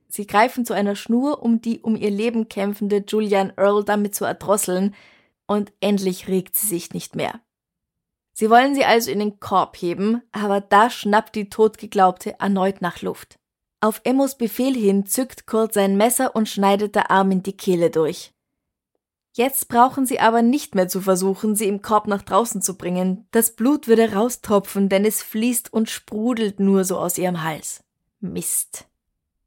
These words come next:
Der Teil des Plans, dass sie die Leiche wegbringen wollten, damit es so aussieht, als hätte sich die Gesellschafterin mit der Tasche voller Reichtümer auf und davon gemacht,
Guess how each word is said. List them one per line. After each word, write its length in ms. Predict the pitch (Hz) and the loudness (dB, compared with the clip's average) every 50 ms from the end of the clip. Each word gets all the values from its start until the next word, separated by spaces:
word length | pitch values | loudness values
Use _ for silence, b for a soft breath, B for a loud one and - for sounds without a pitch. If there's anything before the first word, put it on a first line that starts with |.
| - - | -4 -2
Der 160 | 226 226 226 | -2 -2 0
Teil 280 | - 240 247 269 277 | 2 2 4 4 4
des 180 | 254 254 247 - | 2 0 -2 -2
Plans, 480 | - - 214 208 208 220 247 262 - - | -4 -2 0 0 2 2 2 0 0 0
dass 180 | 240 233 226 | 0 0 0
sie 100 | - 220 | 0 -4
die 120 | 208 214 214 | -2 0 2
Leiche 500 | 208 208 202 214 233 - 233 214 196 190 | 4 6 4 4 2 2 0 0 2 2
wegbringen 640 | 240 226 - - - - 202 202 202 202 196 180 | 0 -2 -2 -6 -2 2 4 4 4 4 4 6
wollten, 500 | 190 190 196 190 190 - 220 240 262 240 | 6 6 6 4 2 0 0 0 2 2
damit 220 | 220 208 208 202 | 2 2 2 2
es 80 | 202 - | 0 0
so 80 | - - | -2 0
aussieht, 560 | - 196 220 240 - - 220 214 208 - - | 2 2 2 2 2 -2 -4 -4 -6 -4 -4
als 320 | - 190 196 196 - - | -2 -2 -2 -2 -6 -4
hätte 260 | - 202 202 - 226 | -4 -6 -4 -4 -6
sich 220 | 202 202 202 202 - | -4 -4 -4 -4 -6
die 100 | 202 180 | -6 -2
Gesellschafterin 840 | 196 185 175 185 196 214 - 233 208 196 - 208 196 196 202 202 214 | 0 2 4 4 4 4 2 -2 -2 -2 -2 -2 0 2 2 2 2
mit 140 | 233 240 - | 2 2 0
der 140 | 240 226 - | -2 -2 2
Tasche 360 | - 247 285 277 - 254 233 | 2 2 2 2 0 -4 -2
voller 340 | - 226 208 214 208 190 175 | 2 2 4 4 4 4 6
Reichtümer 640 | 185 233 277 262 - - 220 208 208 208 - - | 4 4 4 0 -4 -6 -2 0 2 2 2 4
auf 220 | - 285 302 - - | 2 2 2 2 -2
und 100 | 269 247 | -2 -2
davon 320 | 240 240 - - 294 339 | -2 -2 0 -2 -2 -2
gemacht, 380 | 311 262 233 233 247 262 - | 0 0 2 2 2 0 -2